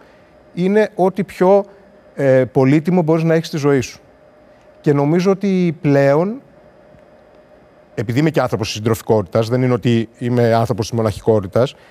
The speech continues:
αλλά θέλω το χρόνο μου και το χώρο μου, ε, νομίζω ότι το να περνάω,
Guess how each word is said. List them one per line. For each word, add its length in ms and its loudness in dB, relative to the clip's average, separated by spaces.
αλλά 180 0
θέλω 240 0
το 100 -2
χρόνο 360 0
μου 80 -4
και 100 -6
το 80 -4
χώρο 360 0
μου, 240 -6
ε, 260 0
νομίζω 840 2
ότι 520 0
το 100 -2
να 100 0
περνάω, 280 -2